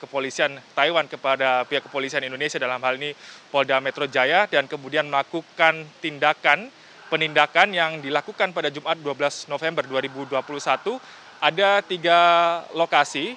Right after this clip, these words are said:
dari, eh, penindakan yang dilakukan, yang dua lokasi ini berada di kawasan Jakarta Barat dan satu lokasi berada di Jakarta Pusat, dengan ada sebanyak empat puluh delapan orang warga negara asing yang berhasil diamankan dan juga berstatus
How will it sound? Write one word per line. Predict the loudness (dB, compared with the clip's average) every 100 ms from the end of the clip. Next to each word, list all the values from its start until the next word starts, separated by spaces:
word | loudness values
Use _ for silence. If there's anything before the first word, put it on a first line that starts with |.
| -14 -20 -4
dari, | 2 2 2 -2 -2 -2 -6
eh, | -10 -2 2 2 0
penindakan | -6 2 2 4 -2
yang |
dilakukan, | 0 -2 -2 0 0 0 0
yang | 0 0 -10 -20 -20 -20 -8
dua | 2 2
lokasi | 4 2 2
ini | -2
berada | -2 0
di | -2
kawasan | 0 2 2 2 -2 -2
Jakarta | -4 -2 -2
Barat | 0 0 0
dan | -4
satu | -6 -6
lokasi | -4 -4 -4
berada | -6 -4
di | -4
Jakarta | -4 -4 -6
Pusat, | -6 0 0 0 -18 -20 -20
dengan | -4 2 2
ada | 2
sebanyak | -4 -2 -2 -4
empat | -2 -2 -2
puluh | -10 -10
delapan | -2 -2 2 0 -2 -18 _ _ _
orang | 2 4 4 2
warga | -2 0 -2
negara | 0 0
asing | 0 -2 -6
yang |
berhasil | -4 -4 0 0 0 -4 -4
diamankan | -6 -4 -2 -4 -2 0 0 -2 -16 -20 -6
dan | -2 -2
juga | 0 -4
berstatus | -4 -2 -2 -2 -6 -6 -14